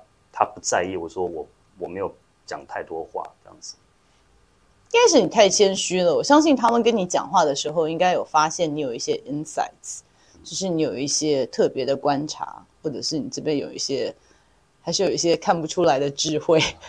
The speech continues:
Speaker 2: <laughs> 所以可以仰赖你这部分。
Speaker 1: 嗯。
Speaker 2: 对。那你刚刚提到了，就是存在感有的时候因为不会强出头，不会强行发言，所以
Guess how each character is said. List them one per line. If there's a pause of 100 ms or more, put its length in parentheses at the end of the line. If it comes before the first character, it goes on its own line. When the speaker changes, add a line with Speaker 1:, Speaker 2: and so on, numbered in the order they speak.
(480)
Speaker 2:
<laughs>
所
以
可
以
仰
赖
你
这
部
分。 (280)
Speaker 1:
嗯。
Speaker 2:
对。 (460)
那 (380)
你
刚
刚
提
到
了，
就
是
存
在
感
有
的
时
候
因
为
不
会
强
出
头，
不
会
强
行
发
言，
所
以